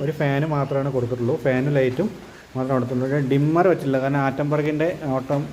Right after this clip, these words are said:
ആ, ബി എൽ ഡി സി ഫാനാണ് വെച്ചിരിക്കുന്നത്, അതുകൊണ്ട് ഡിമ്മർ നമ്മൾ വെച്ചിട്ടില്ല കേട്ടോ. അപ്പോൾ ഇവിടെ മെറ്റൽ ബോക്സ്, ആ, പന്ത്രണ്ട് module-ിൻ്റെ മെറ്റൽ ബോക്സാണ് ഗോൾഡ് മെഡലിൽ കേട്ടോ.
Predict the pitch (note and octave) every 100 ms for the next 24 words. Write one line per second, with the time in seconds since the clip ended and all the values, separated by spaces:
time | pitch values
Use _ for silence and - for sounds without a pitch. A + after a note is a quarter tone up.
0 | C#3 C3 B2+ C3 C#3+ C#3+ D3 D#3+ E3 D#3
1 | D#3 D3+ C3+ C3 B2+ C3 C3 C3 D#3 A#3
2 | - - - - C#3 D3+ E3+ G3 E3+ C3+
3 | C3+ B2 A#2 A2 G#2+ A2+ - - - -
4 | - - - - - - - - D3 D#3+
5 | D#3 B2+ D3+ D#3+ D3+ F3 F3 D#3+ C3+ C#3
6 | C3+ C#3 C#3+ D3+ D#3 D3 D3+ C#3+ C#3+ B2
7 | B2+ B2+ - C3 D3 G#3+ - - - B2+
8 | B2+ B2+ B2+ A#2 A2+ G#2+ A2